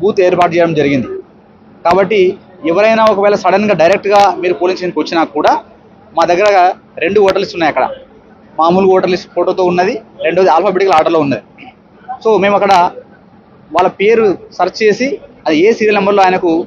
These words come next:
ఓటు హక్కు ఉందని చూ-, చూసి అక్కడ స్లిప్ రాసి పంపడం జరుగుతుంది. కాబట్టి అంటే ఓటర్కి ఏదైనా ఇబ్బంది ఉంటే మేమే సహకరిస్తున్నాం, వారికి అన్ని రకాల సహాయ సహకారాలు అందిస్తున్నాం. కాబట్టి మీరు అనవసరంగా ఎక్కడో <clears throat> అంటే లేనిపోనిది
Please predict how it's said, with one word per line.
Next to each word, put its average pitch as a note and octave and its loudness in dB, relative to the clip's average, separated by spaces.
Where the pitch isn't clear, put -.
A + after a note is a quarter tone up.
ఓటు F3+ 0
హక్కు F3 -4
ఉందని E3+ -4
చూ-, F#3 -2
చూసి A3 0
అక్కడ F3 -2
స్లిప్ F#3+ -2
రాసి F#3+ 0
పంపడం F3+ -2
జరుగుతుంది. E3 -6
కాబట్టి D#3 -2
అంటే G3+ -2
ఓటర్కి G#3 0
ఏదైనా G3 2
ఇబ్బంది F#3+ 0
ఉంటే F#3 0
మేమే F#3 0
సహకరిస్తున్నాం, E3+ 0
వారికి D#3 -2
అన్ని D#3+ -2
రకాల E3+ 0
సహాయ E3 0
సహకారాలు D#3+ 0
అందిస్తున్నాం. D3+ -4
కాబట్టి D3+ 0
మీరు D#3 0
అనవసరంగా F#3 2
ఎక్కడో F#3+ 0
<clears throat> - -14
అంటే E3 -2
లేనిపోనిది F3+ 0